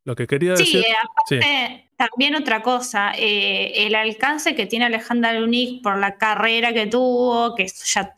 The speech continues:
Speaker 2: digamos, fue ilustradora en Villiquen, y hizo, digamos, justamente esta, estos tipos de, este, este tipo de humor gráfico lo llevó a Revista Eñe, el padrino de ella es Horacio Altuna, o sea, trabajó pa-, eh,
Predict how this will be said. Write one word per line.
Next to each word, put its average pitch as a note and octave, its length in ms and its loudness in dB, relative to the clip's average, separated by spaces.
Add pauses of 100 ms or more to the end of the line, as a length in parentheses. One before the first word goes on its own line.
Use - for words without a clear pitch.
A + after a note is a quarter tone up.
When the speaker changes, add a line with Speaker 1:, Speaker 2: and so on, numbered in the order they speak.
Speaker 2:
digamos, F#3+ 480 -4
fue F#3+ 320 0
ilustradora F#3+ 480 0
en F#3+ 80 0
Villiquen, G#3+ 1000 0
y F#3+ 240 -2 (140)
hizo, F#3+ 320 -2
digamos, F#3 400 0
justamente G3 680 -2 (760)
esta, G3+ 580 0
estos G#3 240 -6
tipos G3+ 400 -2
de, F#3 380 -2 (340)
este, - 760 -2
este A3 180 0
tipo A3+ 220 0
de A3 60 0
humor G#3+ 220 0
gráfico A3+ 340 0
lo G3+ 120 0
llevó G3 200 0
a G3+ 60 2
Revista G3 460 0
Eñe, B3+ 560 0 (100)
el G3+ 160 -2
padrino A#3 600 2
de A#3+ 140 2
ella B3 200 0
es G3 80 -2
Horacio F#3+ 340 -2
Altuna, A3+ 760 0
o G#3 40 -4
sea, G3+ 400 0
trabajó A#3 640 0
pa-, G#3 160 2
eh, G#3+ 160 0